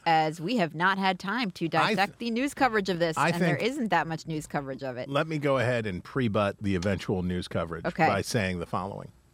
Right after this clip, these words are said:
Speaker 2: Conversations about race and public policy will be both shallow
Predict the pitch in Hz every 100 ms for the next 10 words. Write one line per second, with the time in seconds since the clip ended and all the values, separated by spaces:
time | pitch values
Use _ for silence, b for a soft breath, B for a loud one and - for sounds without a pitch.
0 | - B B B B B - 139 151 143
1 | 139 120 107 98 82 90 92 87 92 98
2 | 101 110 - - - _ _ 113 101 95
3 | 87 82 82 82 78 - - - 107 104
4 | - 98 113 113 104 87 95 B B B
5 | 113 104 101 95 101 92 87 82 85 -
6 | - 113 92 101 98 92 - - _ -
7 | - 117 123 135 143 160